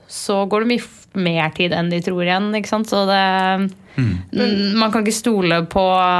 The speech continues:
Speaker 1: man kan ikke stole på data om tidsbruk. Man kan kanskje stole på,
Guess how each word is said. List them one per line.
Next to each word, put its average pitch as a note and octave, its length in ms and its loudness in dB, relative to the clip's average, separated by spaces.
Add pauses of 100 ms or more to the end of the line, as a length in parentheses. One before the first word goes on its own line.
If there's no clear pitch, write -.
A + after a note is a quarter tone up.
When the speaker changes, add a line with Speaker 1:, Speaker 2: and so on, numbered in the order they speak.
(180)
Speaker 1:
man G3 120 2
kan G#3 140 0
ikke G#3 80 0
stole G3+ 340 0
på E3+ 160 0
data E3+ 220 0
om F3 160 0
tidsbruk. F3 440 -4
Man A3 140 0
kan A#3+ 120 2
kanskje A3 180 0
stole F3+ 320 0
på, E3+ 340 0